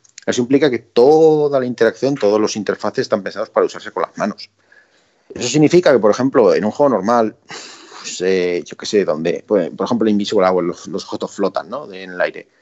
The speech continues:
cuando los coges y ya está. Aquí el hecho de que cada juego, objeto no sea un cubo,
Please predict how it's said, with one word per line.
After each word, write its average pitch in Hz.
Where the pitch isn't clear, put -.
cuando 90
los 78
coges 85
y 90
ya 82
está. -
Aquí -
el 135
hecho 123
de 131
que 101
cada 92
juego, 113
objeto 107
no 135
sea 120
un 104
cubo, 107